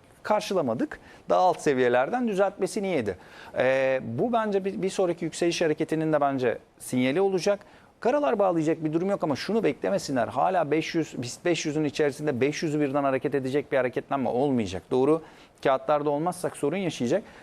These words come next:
Ben net altını çizeyim. Eskiden bilanço okumak biraz daha kolaydı.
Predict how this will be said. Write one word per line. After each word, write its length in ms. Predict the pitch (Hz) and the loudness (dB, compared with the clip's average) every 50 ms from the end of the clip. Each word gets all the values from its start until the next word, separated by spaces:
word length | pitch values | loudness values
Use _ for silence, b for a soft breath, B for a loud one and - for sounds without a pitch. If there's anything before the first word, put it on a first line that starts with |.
| B - | B -2
Ben 260 | 196 - 208 202 190 175 | 0 0 0 0 0 0
net 180 | 196 196 - | 0 2 2
altını 320 | 185 170 165 - - 185 180 | 2 2 0 -2 -4 -6 -2
çizeyim. 280 | - 175 135 131 120 | -2 -2 0 0 0
Eskiden 400 | 123 131 - - 160 175 175 170 | -2 -2 -4 -2 -2 0 0 0
bilanço 320 | 165 156 170 175 165 - 170 | -2 -2 -2 -2 -2 -2 -4
okumak 300 | - 175 160 139 - - | -2 -2 -2 -2 -2 0
biraz 260 | 170 175 160 147 131 | 2 2 2 2 2
daha 120 | 151 156 | 0 0
kolaydı. 580 | 147 - 139 131 139 160 180 165 131 117 110 | 0 0 0 2 2 2 2 4 2 2 0